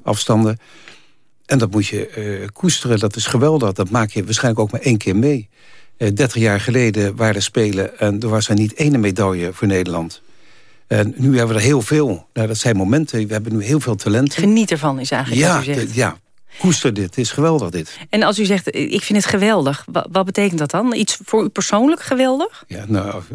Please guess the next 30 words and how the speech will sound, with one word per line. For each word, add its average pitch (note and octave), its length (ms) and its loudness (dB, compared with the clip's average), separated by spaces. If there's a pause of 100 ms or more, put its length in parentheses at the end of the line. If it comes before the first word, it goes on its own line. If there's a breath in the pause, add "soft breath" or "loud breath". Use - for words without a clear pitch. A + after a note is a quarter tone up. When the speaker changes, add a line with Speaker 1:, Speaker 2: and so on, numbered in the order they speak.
(260)
Speaker 1:
ik - 120 -16
ben G2+ 140 2
een G2+ 60 4
Nederlander A2 600 0
en, G2 220 -6
eh, F2+ 80 -8
ik A2 160 -10
ben F#2+ 160 -2
dan F2+ 200 -6
echt - 240 -4
honderd A2+ 280 0
procent B2+ 340 0
Nederlander. F#2 500 0
Speaker 2:
Krijgt G3 200 -2
Speaker 1:
Ik - 40 -6
Speaker 2:
u - 40 -10
Speaker 1:
vind - 120 0
het - 80 0
Speaker 2:
tranen? D3+ 360 0 (220)
Speaker 1:
Ja, B2+ 380 2
ik G#2+ 80 0
vind, C#3+ 140 -2
ik B2 80 -6
kan F#2 200 -2
er A2+ 180 -8
behoorlijk A2 340 0
emotioneel B2+ 440 2
over G#2+ 160 -4
worden, F2 240 -4
ja. D#2 180 -10